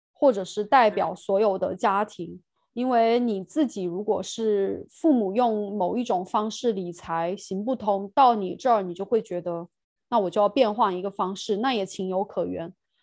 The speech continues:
Speaker 1: 但是我觉得，就我自己来说，我觉得是以家庭为出发点。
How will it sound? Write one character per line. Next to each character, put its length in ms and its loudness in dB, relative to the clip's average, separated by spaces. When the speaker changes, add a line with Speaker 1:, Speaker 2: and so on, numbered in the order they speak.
Speaker 1:
但 160 4
是 120 0
我 220 4
觉 220 -2
得， 800 -2
就 120 2
我 160 4
自 220 -6
己 160 -8
来 180 -4
说， 600 -2
我 100 -6
觉 160 -4
得 60 -2
是 160 -2
以 160 -2
家 260 0
庭 240 -8
为 160 -6
出 220 -10
发 260 -6
点。 240 -12